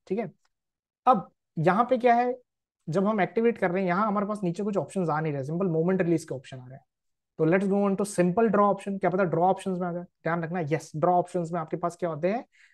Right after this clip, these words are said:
एंगल के ऊपर लॉक करने का सिस्टम आपको मिलता है। तो यहाँ पे आप लोग क्या यूज़ करोगे, सिंपल ऑप्शन। तो यहाँ हम लोग आ जाते हैं, that is six hundred by three hundred, है ना, जो हमारा वो है।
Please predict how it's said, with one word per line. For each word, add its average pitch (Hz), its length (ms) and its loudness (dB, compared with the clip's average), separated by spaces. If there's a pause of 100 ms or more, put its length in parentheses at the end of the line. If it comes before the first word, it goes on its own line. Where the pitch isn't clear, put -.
(140)
एंगल 165 340 2
के 180 120 -2
ऊपर 175 260 0
लॉक 170 240 0
करने 151 220 -4
का 151 80 -4
सिस्टम 165 400 -8 (240)
आपको 156 240 0
मिलता 139 300 -6
है। 139 60 -10
तो 151 60 -6
यहाँ 170 200 0
पे 226 100 0
आप 226 180 0
लोग 208 140 -6
क्या 202 100 -2
यूज़ 180 200 2
करोगे, 190 220 -2
सिंपल 202 300 -4
ऑप्शन। - 280 -10
तो - 640 -14
यहाँ 165 240 2
हम 180 120 0
लोग 175 180 4
आ 151 80 2
जाते 151 240 -4
हैं, 220 220 -4 (180)
that 139 200 -8
is 135 200 -8
six 185 200 -8
hundred 165 300 -2
by 160 120 0
three 185 240 -4
hundred, 196 380 -4 (360)
है 156 40 -6
ना, 233 180 -4 (320)
जो 151 60 -4
हमारा 151 180 -2
वो 156 180 0
है। 202 160 -2